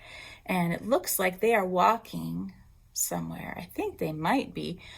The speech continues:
walking to school. And you see this? That's how hot it gets. It gets very hot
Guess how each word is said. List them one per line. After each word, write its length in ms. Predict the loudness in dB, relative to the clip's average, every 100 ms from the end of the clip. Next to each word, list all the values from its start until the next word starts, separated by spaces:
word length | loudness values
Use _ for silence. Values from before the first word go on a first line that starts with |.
| -20 -20 -16
walking 1000 | -8 -2 4 6 6 2 -10 -8 -8 -10 -16 -20 _ _ _ _ -10
to 120 | -4
school. 580 | -2 2 2 2 -2 -10 -20 -20 -6
And 140 | 0
you 100 | 2
see 240 | 2 2 4
this? 500 | 4 6 2 0 -6 -16 _ -8
That's 420 | -6 0 0 0 -4
how 1000 | -2 6 8 10 10 10 10 8 4 2 -8
hot 460 | -18 4 8 8 6 -4
it 200 | -4 -2
gets. 280 | -2 -2 -2
It 100 | -4
gets 200 | -6 -6
very 640 | 0 4 4 4 2 0
hot 400 | 2 2 2 -4